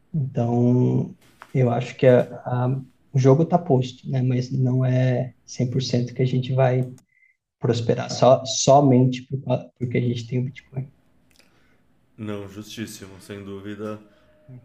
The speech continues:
Speaker 2: Puta, tem um, tem um argumento dos vets que eu vi lá na Adopting Bitcoin do ano passado, que é maravilhoso, que é isso, tem o lema, é, "Fix the money, fix the world". Daí ele coloca uma coisa no
Speaker 1: Uhum.
Speaker 2: meio, que é "Fix the money, fix the individual,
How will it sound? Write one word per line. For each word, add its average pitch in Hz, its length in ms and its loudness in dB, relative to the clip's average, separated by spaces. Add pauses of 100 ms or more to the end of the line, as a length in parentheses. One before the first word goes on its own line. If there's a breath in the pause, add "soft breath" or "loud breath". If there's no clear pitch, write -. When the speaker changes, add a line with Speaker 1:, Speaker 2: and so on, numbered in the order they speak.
(120)
Speaker 2:
Puta, 123 260 -8
tem 113 300 -8
um, 120 580 -8
tem 113 100 -10
um 113 80 -8
argumento 113 520 -8
dos 107 260 -10
vets 120 400 -6
que - 120 -14
eu 95 120 -12
vi 98 240 -14
lá 98 280 -8
na 98 680 -10
Adopting 101 460 -4
Bitcoin 110 440 -4
do 104 80 0
ano 98 160 -4
passado, 104 480 -2
que 110 100 -4
é - 20 -2
maravilhoso, 113 680 -2
que 120 120 -6
é 120 80 0
isso, - 300 -8
tem 107 200 -6
o 110 80 -4
lema, 110 520 -4 (580 soft breath)
é, 98 640 -4
"Fix - 400 -12
the 123 120 -2
money, 123 340 -2
fix 123 320 -12
the 123 80 -6
world". 98 420 -10 (120)
Daí 98 220 -8
ele 101 140 -10
coloca 104 380 -8
uma 107 160 -8
coisa 107 260 -8
no 147 100 -4
Speaker 1:
Uhum. - 0 -
Speaker 2:
meio, 127 400 -6
que - 80 -14
é 92 60 -14
"Fix 110 300 -14
the 110 120 -6
money, 143 520 -8 (280 soft breath)
fix 123 340 -10
the 104 120 -8
individual, 139 800 -8